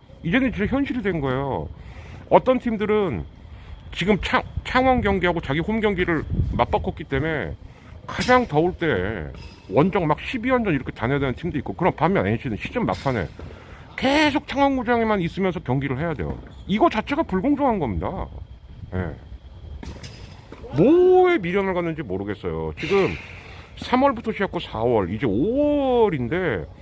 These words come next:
삼 개월 동안 리그 운영에 지장을 줬으면 더 좀 확실한 결단이 내려져야 되는 거 아닌가. 결론적으로는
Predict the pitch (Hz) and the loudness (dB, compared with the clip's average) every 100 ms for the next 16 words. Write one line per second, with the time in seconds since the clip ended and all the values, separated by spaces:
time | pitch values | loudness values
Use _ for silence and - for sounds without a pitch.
0 | - - - - 330 403 403 370 - 320 | -20 -18 -12 -2 0 2 4 2 2 -2
1 | 302 156 156 160 135 135 131 - 147 254 | 0 -2 -2 0 0 0 -2 -2 0 2
2 | 220 143 110 98 87 104 160 147 80 71 | 2 -2 0 0 2 2 2 0 0 -2
3 | - - - - - - - - - - | -4 -10 -14 -14 -16 -16 -16 -16 -14 -14
4 | - - - - 127 131 156 - 135 151 | -14 -16 -6 2 4 6 4 0 -2 -4
5 | 147 - - 277 - 339 330 131 131 151 | -4 -8 -6 -4 -2 0 0 0 0 2
6 | 151 101 - - - 104 127 185 117 131 | 0 -2 -12 -20 -8 0 4 4 2 0
7 | 147 151 143 87 104 87 82 80 160 254 | 2 0 -2 -2 -2 -2 -2 0 0 2
8 | 247 208 165 170 | 2 0 0 -2